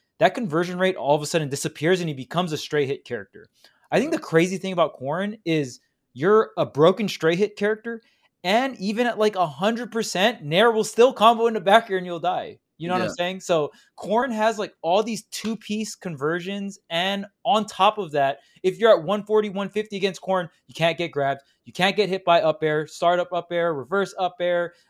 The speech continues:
Speaker 1: back air. Like, there's so many things that you can get hit, like, straight hit wise, which is,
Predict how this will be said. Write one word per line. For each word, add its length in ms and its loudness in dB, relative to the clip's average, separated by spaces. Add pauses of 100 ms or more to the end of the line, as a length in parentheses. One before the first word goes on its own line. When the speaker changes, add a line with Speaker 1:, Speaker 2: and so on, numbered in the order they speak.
(120)
Speaker 1:
back 320 4
air. 180 0
Like, 140 -4
there's 200 -8
so 280 -2
many 160 -6
things 480 -12
that 280 -4
you 80 -16
can 140 -20
get 160 -8
hit, 220 -12
like, 160 -12
straight 260 -6
hit 140 -6
wise, 240 2
which 160 -12
is, 160 -12